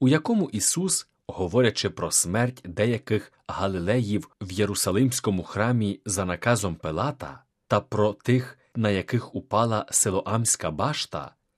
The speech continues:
закликає до навернення і покаяння. Папа наголосив, що Спаситель проголошує невинність Бога у тих злих явищах, адже Господь є добрим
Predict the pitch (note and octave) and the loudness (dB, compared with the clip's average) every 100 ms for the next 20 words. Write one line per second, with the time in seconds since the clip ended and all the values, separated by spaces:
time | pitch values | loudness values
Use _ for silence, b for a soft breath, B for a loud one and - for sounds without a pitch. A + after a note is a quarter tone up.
0 | - A2 C#3 C#3+ E3+ A#3+ A#3+ G#3 - B2 | -2 2 2 2 -2 0 2 2 0 2
1 | C3 A#2 F2+ G2+ F3 E3+ E3 D#3 D3+ C#3+ | 4 4 2 0 0 2 2 2 0 -2
2 | _ _ B2+ B2+ B2 - A#2 G#2 D2+ C#2+ | _ _ -4 -2 -2 0 -2 -2 -4 -6
3 | D2+ D2 C2 - _ _ _ _ A#2 G#2 | -8 -10 -12 -20 _ _ _ _ 4 4
4 | G#2 F2+ E2+ E2 E2 - C3 B2+ _ - | 2 0 -2 -4 -2 0 0 -2 _ -10
5 | - B2+ - - D#2+ - C3 C3+ D2 B2+ | -4 -2 -2 -2 -4 -2 -2 -2 -6 -12
6 | - _ - C#3+ C3 F#3 A3 - E3 E3+ | -16 _ 0 2 4 2 -2 -2 0 0
7 | - A2+ G#2+ F#2+ B2 F3+ E3+ D3+ B2+ - | 0 0 2 2 2 2 2 2 2 -2
8 | F2 E2 A#2 D3+ C#3+ C#3+ - _ - G#2 | -6 0 0 0 -2 -4 -6 _ -6 -6
9 | - E3+ F#3 - - G#2+ F#2 A2+ A#2 - | 0 0 0 -6 -10 -6 -2 -2 -2 -2
10 | A#2+ G2 D#2+ D#2+ - - C#2+ - - _ | 0 0 0 -4 -4 -4 -6 -8 -20 _
11 | _ - A2 F#2 G2+ F2 F#2 - - C#3+ | _ -4 -4 0 0 0 -2 -2 2 2
12 | C#3 - _ b - G2+ D#2+ G#2 B2+ F2 | 2 -2 _ b -4 -2 0 2 2 0
13 | D#2 C#2 | -4 -8